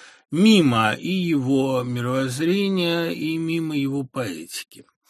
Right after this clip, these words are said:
Мне кажется, сейчас настало время это несколько исправить по двум причинам.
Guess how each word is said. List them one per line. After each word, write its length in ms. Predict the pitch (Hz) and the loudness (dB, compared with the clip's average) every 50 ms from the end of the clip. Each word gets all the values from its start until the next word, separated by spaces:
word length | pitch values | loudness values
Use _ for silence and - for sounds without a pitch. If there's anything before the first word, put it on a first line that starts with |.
| - - - _ _ _ - | -20 -20 -20 _ _ _ 0
Мне 140 | 175 214 | 0 4
кажется, 360 | 196 254 262 262 233 - - 233 | 6 8 8 8 8 6 2 0
сейчас 460 | 190 - - 247 247 233 190 - - | 2 4 6 6 6 6 4 2 0
настало 480 | 170 165 139 - - 190 190 185 180 | -2 -2 -2 0 2 2 4 4 2
время 420 | 170 160 170 180 185 185 185 175 170 | 0 0 0 0 0 2 2 2 0
это 240 | 170 165 - 170 165 | 0 0 -2 -2 -2
несколько 640 | 170 175 180 165 135 - - 156 - - 156 160 | -2 -2 -2 -4 -4 -6 -8 -8 -8 -6 -6 -6
исправить 580 | 156 127 - - 196 208 226 220 208 190 165 - | -6 -6 -8 -6 -4 0 0 2 0 0 -2 -4
по 160 | - 160 165 | -4 -2 -2
двум 300 | 156 160 180 190 196 180 | -2 0 0 0 0 0
причинам. 720 | - 156 156 147 123 - - - - - - - - - | -2 -4 -6 -6 -6 -8 -10 -10 -10 -14 -16 -20 -20 -20